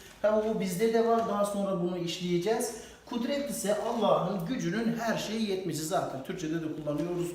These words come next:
Kudretli, cesur ya da daha doğrusu gücü her şeye yeten diyoruz.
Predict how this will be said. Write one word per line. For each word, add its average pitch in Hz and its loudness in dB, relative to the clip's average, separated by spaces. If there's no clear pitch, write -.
Kudretli, 143 -2
cesur 160 0
ya 170 2
da 165 2
daha 170 6
doğrusu 156 -2
gücü 165 -4
her 170 -2
şeye 160 0
yeten 143 -2
diyoruz. 165 -4